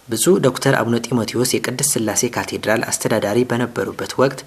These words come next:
የሰበታ ጌተ ሰማኒ ቤተ ደናግል ገዳም ተጠሪነቱ ለካቴድራሉ ስለነበር ከፍተኛ የስራ ፍሬ አስመዝግበዋል። በተለይም ገዳሙ የተመሰረተው በግርማዊት እቴጌ መነን አማካኝነት በንግስቲቱ አርቆ አሳቢነት ከእናታቸው ወይዘሮ ስህን ሚካኤል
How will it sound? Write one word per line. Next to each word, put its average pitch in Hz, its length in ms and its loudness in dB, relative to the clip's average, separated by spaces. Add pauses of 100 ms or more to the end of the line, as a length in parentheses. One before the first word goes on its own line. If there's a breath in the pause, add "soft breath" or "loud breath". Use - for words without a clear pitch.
(220 loud breath)
የሰበታ 110 520 0
ጌተ 110 260 -2
ሰማኒ 107 420 0
ቤተ 113 240 -2
ደናግል 101 420 -4
ገዳም 107 380 -2
ተጠሪነቱ 107 640 -2
ለካቴድራሉ 113 680 -4
ስለነበር 101 560 -2 (380 loud breath)
ከፍተኛ 107 580 -4
የስራ 120 360 0
ፍሬ - 180 -8 (160)
አስመዝግበዋል። 101 720 0 (200)
በተለይም 135 520 4
ገዳሙ 120 340 4
የተመሰረተው 110 720 0
በግርማዊት 113 580 2
እቴጌ - 300 -2
መነን 104 320 -4
አማካኝነት 101 760 -4 (280 loud breath)
በንግስቲቱ 98 560 -4 (100)
አርቆ 113 300 2
አሳቢነት 98 720 -2
ከእናታቸው 113 720 -2
ወይዘሮ 104 360 0
ስህን 113 340 -2
ሚካኤል 113 380 -4